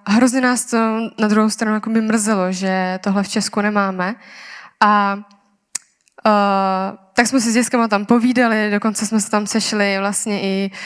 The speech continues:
eh, s, teď nevím, jestli se Niklas Warner, myslím, se jmenoval, vedoucí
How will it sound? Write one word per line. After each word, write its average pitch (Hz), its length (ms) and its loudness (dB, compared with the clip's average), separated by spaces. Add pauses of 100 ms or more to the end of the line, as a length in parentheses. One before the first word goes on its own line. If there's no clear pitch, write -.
(220)
eh, 190 680 0
s, 185 220 -4 (1160)
teď 208 140 -2
nevím, 196 220 2
jestli 202 160 -2
se 214 280 0 (160)
Niklas 208 460 -2
Warner, 233 420 0
myslím, 302 400 -4 (340)
se - 160 0
jmenoval, 240 420 2
vedoucí 220 800 0